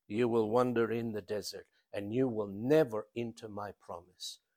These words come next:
or the promised land that I promised you." Why? Because of your unbelief.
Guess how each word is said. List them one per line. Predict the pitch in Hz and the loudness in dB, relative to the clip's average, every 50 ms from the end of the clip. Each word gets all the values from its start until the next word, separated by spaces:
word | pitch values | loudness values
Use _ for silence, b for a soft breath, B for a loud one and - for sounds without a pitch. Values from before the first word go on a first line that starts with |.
| _ _ _ | _ _ _
or | - 104 101 | -4 -4 -2
the | 101 98 | -4 -4
promised | - - - 107 95 98 95 - - - | -6 -6 -6 -6 -6 -6 -8 -10 -10 -8
land | 98 95 90 90 90 | -10 -10 -10 -10 -10
that | 98 92 | -10 -8
I | 92 92 90 | -8 -10 -12
promised | _ - 101 95 92 87 85 85 - - - | _ -12 -12 -12 -12 -12 -14 -16 -16 -16 -16
you." | 98 90 92 | -18 -8 -2
Why? | 107 127 139 147 170 185 175 _ _ _ _ _ _ _ _ _ _ _ - | 0 2 2 2 0 -4 -6 _ _ _ _ _ _ _ _ _ _ _ -12
Because | 107 104 - - 113 107 98 - 113 | -12 -12 -8 -6 -4 -4 -4 -4 -4
of | 104 90 | -6 -4
your | 95 104 110 98 98 | -4 -4 -4 -4 -4
unbelief. | 98 95 87 92 92 92 90 87 - _ - - | -8 -10 -10 -12 -12 -12 -14 -16 -18 _ -20 -20